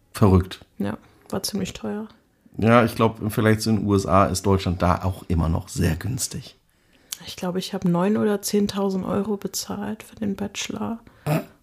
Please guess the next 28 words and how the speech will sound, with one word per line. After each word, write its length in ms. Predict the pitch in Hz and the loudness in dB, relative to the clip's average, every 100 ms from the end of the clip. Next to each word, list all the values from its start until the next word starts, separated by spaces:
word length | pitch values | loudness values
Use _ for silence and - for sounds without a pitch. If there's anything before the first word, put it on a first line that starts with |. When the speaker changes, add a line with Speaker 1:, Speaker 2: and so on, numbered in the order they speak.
| - | -2
Speaker 2:
Und 140 | 196 | -2
für 100 | - | 2
den 180 | 202 180 | 2 2
Master, 640 | 180 202 - 226 226 254 - - | 2 0 0 0 2 0 -6 -16
ich 140 | - | -10
weiß 160 | 180 214 | -4 -2
es 120 | 208 | -2
gar 140 | 190 | -2
nicht, 160 | 180 - | -2 -2
vierzehn? 560 | 185 185 - 240 285 - - - - - _ _ | -2 -2 0 -2 -2 -8 -20 -20 -20 -20 _ _
Ich 140 | - - | -20 -12
weiß 200 | 208 - | -6 -4
es 160 | - | -2
Speaker 1:
Ja, 80 | 381 | 6
Speaker 2:
nicht. 100 | - | 8
Speaker 1:
dann 60 | 120 | 8
mach 120 | 139 | 6
mal 60 | 139 | 4
einen 80 | |
Bachelor 320 | 127 131 139 131 | 4 2 4 4
in 100 | 120 | 6
den 80 | |
U 60 | 113 | 4
S 140 | 110 | 2
A, 240 | - 110 131 | 2 2 4
da 100 | 117 | 2
bist 160 | 110 | 2
du 80 | 120 | 0